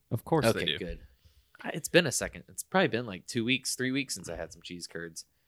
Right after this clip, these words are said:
Speaker 2: Oh my gosh, Kyle, I
Speaker 1: Oh,
Speaker 2: forgot to
Speaker 1: man.
Speaker 2: tell you, by the way. Speaking of cheese curds, which,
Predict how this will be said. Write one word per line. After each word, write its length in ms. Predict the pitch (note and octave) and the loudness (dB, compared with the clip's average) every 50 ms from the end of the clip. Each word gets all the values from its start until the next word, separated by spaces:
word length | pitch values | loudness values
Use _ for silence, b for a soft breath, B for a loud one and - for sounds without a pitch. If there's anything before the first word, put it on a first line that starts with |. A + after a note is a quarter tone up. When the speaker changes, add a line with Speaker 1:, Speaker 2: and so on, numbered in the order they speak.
| b b b b b - | b b b b b 4
Speaker 2:
Oh 100 | - D#3 | 4 6
my 140 | C3 B2+ | 6 6
gosh, 320 | A2 A#2 B2 A2 F#2+ - - | 6 8 8 6 6 2 -2
Kyle, 280 | - - B2+ B2 A#2+ | 2 6 8 8 8
I 20 | G#2+ | 8
Speaker 1:
Oh, 20 | |
Speaker 2:
forgot 200 | F2 F2 F#2+ G2+ | 6 4 2 0
to 40 | F2 | 2
Speaker 1:
man. 60 | F2 F#2+ | 2 4
Speaker 2:
tell 80 | C3 | 4
you, 100 | D3 C#3 | 4 6
by 140 | G2 G2 F2+ | 4 4 2
the 100 | E2+ E2+ | 2 0
way. 200 | F2 F2 F2+ F#2 B B B B B B B - | -2 -4 -4 -6 B B B B B B B -4
Speaking 260 | - - B2+ B2 C3 | 2 2 4 4 4
of 80 | B2 | 2
cheese 240 | - - D3 D3 C#3 | 2 2 2 2 4
curds, 320 | - A2+ G2+ G2 G2 - - | 4 6 6 6 4 2 -2
which, 280 | G2 - - - - | -4 -4 -6 -8 -12